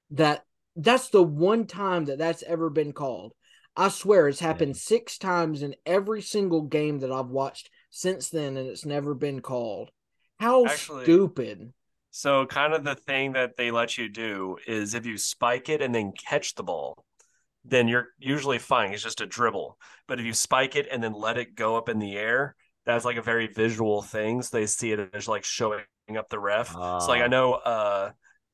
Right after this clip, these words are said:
Speaker 3: uh, Isaiah Briscoe got called for it 'cause he tried to slam it down. Uh, remember that time when, uh, Jamal Murray, like, absolutely posterized a guy at South
Speaker 1: Yeah.
Speaker 3: Carolina?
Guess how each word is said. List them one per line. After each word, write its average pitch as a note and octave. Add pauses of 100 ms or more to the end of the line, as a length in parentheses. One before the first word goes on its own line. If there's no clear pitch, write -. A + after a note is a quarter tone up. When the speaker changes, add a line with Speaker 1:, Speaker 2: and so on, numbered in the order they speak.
(280)
Speaker 3:
uh, G#2+
Isaiah A#2+ (160)
Briscoe C3
got B2+
called C3
for C#3
it B2+
'cause -
he A#2+
tried A#2+
to B2
slam A#2+
it A2+
down. A#2
Uh, B2+ (220)
remember C#3
that D3
time C3+
when, A#2
uh, G#2+
Jamal A2+
Murray, A2+
like, G#2+
absolutely A2
posterized G#2+
a -
guy G#2
at G2+
South G#2+
Speaker 1:
Yeah. D3+
Speaker 3:
Carolina? G#2+